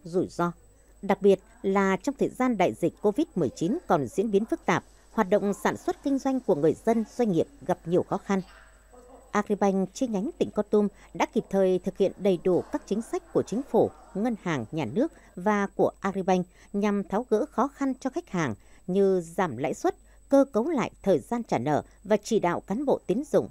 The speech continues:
tại các chi nhánh bám sát địa bàn, hỗ trợ khách hàng phục hồi sản xuất kinh doanh. Đến nay, Agribank Kon Tum đã cho vay gần bốn mươi tỷ đồng để khách hàng tái canh cà phê, hỗ trợ lãi suất cho khách hàng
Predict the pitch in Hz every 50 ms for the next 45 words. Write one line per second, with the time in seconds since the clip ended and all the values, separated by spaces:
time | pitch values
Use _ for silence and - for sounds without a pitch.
0 | _ _ _ - 170 - - _ 269 269 - _ - 214 196 180 170 165 208 285
1 | - - - - - - 180 190 226 254 - - - - - 170 - - 170 165
2 | 139 110 - - - - - - - 156 180 - - 226 - - - 294 - -
3 | 190 165 127 104 - - - _ - - - 190 - - - 196 180 175 156 139
4 | _ - - - - - _ - - 349 - - - 202 185 - 190 180 175 -
5 | - - - - - - _ _ - - - - 190 190 208 226 220 214 202 -
6 | - - - - _ - 208 202 214 196 208 202 196 196 190 - - 196 180 -
7 | - 190 185 175 - - - - - 190 185 - 320 320 - 285 269 - 262 254
8 | 254 233 - - - 180 165 196 190 185 180 139 170 180 190 269 330 349 - -
9 | 175 135 151 151 123 104 - - - - 190 208 208 180 - 320 349 - - -
10 | 202 190 185 180 175 - - - 208 302 - - - 285 269 262 - - - 123
11 | - - - 180 180 - - - - - - - - - - 220 302 - - 220
12 | 156 - 120 - 190 - - 330 359 - - - - 202 - 311 311 - - 170
13 | 160 127